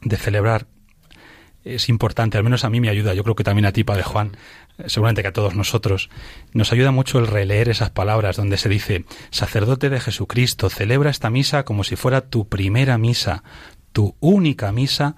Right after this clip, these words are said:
tu última misa". A mí, ya digo, me ayuda mucho.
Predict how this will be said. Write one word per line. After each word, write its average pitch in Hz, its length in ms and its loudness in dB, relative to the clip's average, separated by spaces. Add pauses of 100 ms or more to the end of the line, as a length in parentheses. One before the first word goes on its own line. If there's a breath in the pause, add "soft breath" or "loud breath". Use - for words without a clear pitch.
(340 soft breath)
tu 101 140 0
última 98 540 0
misa". - 380 -6 (1400)
A - 80 -8
mí, 123 220 4
ya 110 120 2
digo, 95 200 0
me 92 80 -2
ayuda 120 260 0
mucho. 90 320 -4